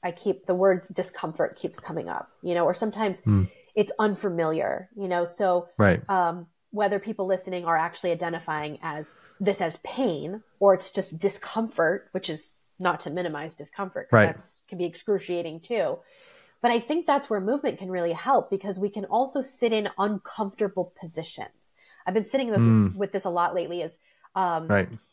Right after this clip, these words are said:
Speaker 1: how often do we compromise our body? You know, like, we sit in awkward positions.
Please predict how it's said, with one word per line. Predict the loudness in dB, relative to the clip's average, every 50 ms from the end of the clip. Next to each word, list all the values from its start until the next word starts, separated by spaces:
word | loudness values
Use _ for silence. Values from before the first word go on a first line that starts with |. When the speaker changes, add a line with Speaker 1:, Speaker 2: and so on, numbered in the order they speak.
| _ _
Speaker 1:
how | -6 0 4 6
often | 6 6 4 2 -2
do | -2 -2
we | -2 -4
compromise | -6 -10 -10 -6 -4 -4 -2 -2 -2 -2 0 0 0 0 0 -2 -2 -4 -6 -4 0
our | 0 0 0
body? | -2 -2 0 2 4 6 4 4 2 -4 -12 -18 -20 -20 _ _ _ _
You | -6 -4 -2
know, | 0 2 2
like, | 2 0 0 -4
we | -6 -6
sit | -6 0 2 2 2 2
in | 0 -2 0
awkward | 0 0 0 0 -4 -6 -6 -8
positions. | -4 -4 -4 -4 -4 -8 -12 -12 -8